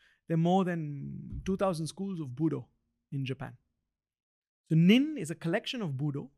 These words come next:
through which, uh, people who practiced it persevered no matter what. So the samurai jutsu, we also have samurai jutsu in my system, uh, were a code of honor, ethics,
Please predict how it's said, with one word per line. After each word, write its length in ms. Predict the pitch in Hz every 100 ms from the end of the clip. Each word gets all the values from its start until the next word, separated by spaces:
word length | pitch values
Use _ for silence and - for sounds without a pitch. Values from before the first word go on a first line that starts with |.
| _ _ _ _ -
through 100 | 175
which, 380 | 165 220 - - _ _ _ _ _ -
uh, 220 | 143 139
people 240 | 185 190
who 80 | 175
practiced 540 | - 156 151 175 -
it 140 | 233 -
persevered 680 | 185 - - 233 156 120 117
no 120 | 156 156
matter 240 | 147 143
what. 340 | 123 113 - - _ _ _ -
So 100 | 156
the 120 | 160
samurai 440 | - 190 214 247
jutsu, 380 | 208 170 - 156
we 140 | 165 160
also 180 | 156
have 100 | 156
samurai 300 | - 143 147
jutsu 320 | 135 127 - 131
in 80 |
my 140 | 123 117
system, 340 | - - 247 - _ _ _ -
uh, 180 | 143 147
were 540 | 151 165 160 156 151 151
a 60 | -
code 220 | 175 170
of 120 | 139
honor, 560 | 143 147 147 143 139 135
ethics, 720 | - 151 165 156 147 139 -